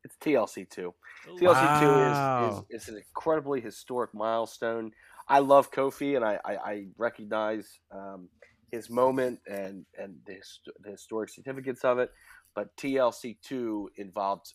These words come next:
Speaker 1: you know, uh, three teams, um, you know, six different people. It was such a big, uh, momentum for six different people's careers, not just one person's career. And I think it was, in terms of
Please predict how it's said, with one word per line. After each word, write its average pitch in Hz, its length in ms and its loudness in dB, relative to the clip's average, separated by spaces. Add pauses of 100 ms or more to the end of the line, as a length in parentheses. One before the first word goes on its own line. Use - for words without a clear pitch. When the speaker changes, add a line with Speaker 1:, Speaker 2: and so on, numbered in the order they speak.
(160)
Speaker 1:
you 101 80 -14
know, 87 280 -12 (520)
uh, 95 380 -6 (220)
three 135 260 0
teams, 117 680 -8 (840)
um, 95 600 -8 (200)
you 104 80 -12
know, 101 120 -12
six - 360 -8
different 131 400 2
people. 117 580 2
It 92 140 -6
was 92 260 -10 (160)
such - 380 -4
a 101 40 -10
big, 120 500 4 (100)
uh, 92 320 -4
momentum 104 380 2
for 95 180 -6
six - 320 -10
different 117 300 -4
people's 107 280 -8
careers, 107 480 0
not 98 140 -2
just 98 160 -12
one 104 160 0
person's 101 320 -4
career. 101 400 0 (600)
And 104 260 2
I 101 80 2
think 110 340 -4
it 110 160 -4
was, 101 480 -2
in 95 120 -12
terms 107 360 -6
of 98 340 -4